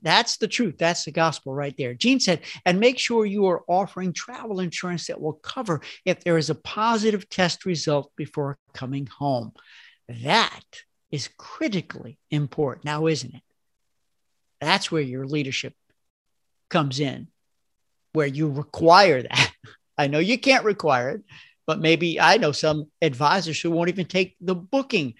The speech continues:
if they refuse to be covered by travel insurance. Han said, "So right."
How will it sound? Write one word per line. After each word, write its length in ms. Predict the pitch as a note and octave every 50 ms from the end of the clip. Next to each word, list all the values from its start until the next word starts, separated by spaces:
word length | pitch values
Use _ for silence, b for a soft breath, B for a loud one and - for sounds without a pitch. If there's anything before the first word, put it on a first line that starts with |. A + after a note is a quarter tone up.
| b b b b b b _ -
if 180 | E3+ D3 -
they 120 | - D#3 D3
refuse 600 | C3+ C#3 C#3 - - D3+ C#3 C3+ C3 B2+ - _ _ _ _ _ _ _ _ _ _ _ _ _ _ _ _ -
to 80 | - D#3
be 120 | C#3 C#3+
covered 400 | B2 - - C3+ A#2+ A#2+ A#2+ A#2 _ -
by 120 | C3+ B2+
travel 400 | A#2+ - - B2+ A#2 A2+ A#2+ A#2+
insurance. 560 | - G3+ - - - - - - - - - _ _ _ _ _ _ _ _ _ _ _ _ _ _ _ _ _
Han 220 | - D#3 D#3 D3+
said, 200 | - - D3+ C3
"So 200 | - - - D3
right." 320 | C#3 C#3 D3+ D3+ D3 D3